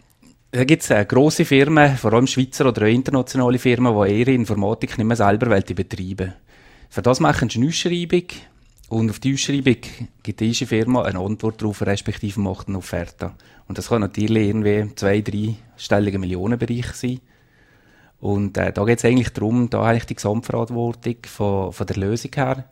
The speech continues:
Also, wie man das macht, was man da dazu alles muss aufstellen muss. Und schlussendlich auch die,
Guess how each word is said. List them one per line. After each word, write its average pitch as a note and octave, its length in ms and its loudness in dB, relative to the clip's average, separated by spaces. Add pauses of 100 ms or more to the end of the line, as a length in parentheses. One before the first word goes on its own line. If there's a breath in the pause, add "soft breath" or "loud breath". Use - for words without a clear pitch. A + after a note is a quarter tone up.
(220)
Also, G2 380 -4
wie G2 320 0
man A2 100 4
das G#2 300 0
macht, G2+ 340 -2
was G2 160 -4
man G2 100 -2
da G2 60 -4
dazu G#2 380 -4
alles G#2+ 140 -2
muss G2+ 200 -4
aufstellen B2+ 560 2
muss. - 560 -20
Und G2+ 160 -6
schlussendlich G#2+ 520 0
auch G#2+ 120 2
die, G2+ 480 -2